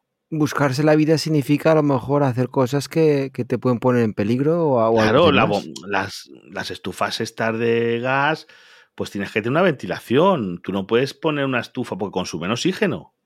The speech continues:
Speaker 1: Sí, un
Speaker 2: Las quemadas de gas
Speaker 1: despiste.
Speaker 2: consumen oxígeno. Eh, hombre, son, hoy en día las hay modernas que detectan el monóxido de carbono y se apagan solas en caso de que no, de, sabes que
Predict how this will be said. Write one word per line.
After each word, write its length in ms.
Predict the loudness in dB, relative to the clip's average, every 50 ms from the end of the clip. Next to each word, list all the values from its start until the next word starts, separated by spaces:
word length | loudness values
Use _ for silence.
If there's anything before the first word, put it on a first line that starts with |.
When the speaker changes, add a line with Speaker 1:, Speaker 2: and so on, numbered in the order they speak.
| _ _ _ _ _ _
Speaker 1:
Sí, 320 | -16 -8 -6 -2 0 2
un 100 | 2 4
Speaker 2:
Las 140 | 4 2 0
quemadas 260 | 0 0 0 0 2 2
de 40 | 2
gas 80 | 4 4
Speaker 1:
despiste. 100 | 2 2
Speaker 2:
consumen 320 | 0 0 0 -2 -2 -2
oxígeno. 500 | -2 0 0 0 0 0 0 -2 -2 -2 -4 _ -20 -20 -20 -20 -20 -20 -20 -20 -18 _ -12 -8 -6
Eh, 180 | -6 -6 -6 -8 -8
hombre, 200 | -2 -2 0 0
son, 240 | 0 0 0 2
hoy 160 | 4 4 4 4
en 80 | 2
día 120 | 2 2 0
las 140 | 0 0 0
hay 80 | -2 0
modernas 640 | 2 2 4 4 4 2 2 0 -2 -2 -2 -4
que 120 | -4 -2 0
detectan 600 | 0 0 -2 -4 -8 -8 _ -6 -4 -2 0 0
el 100 | 0 0
monóxido 460 | 0 0 0 0 -2 0 0 0 2
de 80 | 0 0
carbono 540 | 0 -2 -2 0 0 2 2 2 2 0 -4
y 40 |
se 120 | -4 -4 -6
apagan 340 | -2 -2 -2 -2 -2 -4 -4
solas 440 | -2 0 0 2 2 0 -2 -4
en 80 | -6 -8
caso 300 | -8 -8 -8 -8 -6 -4
de 140 | -4 -4 -4
que 80 | -4
no, 160 | -4 -4 -4 -6
de, 640 | -8 -10 -14 -16 -14 -8 -4 -4 -4 -4 -6 -10 _ _ -20 -20 _ _ _ _ _
sabes 240 | -4 -2 -2 -2 0
que 240 | -2 -6 -6 -6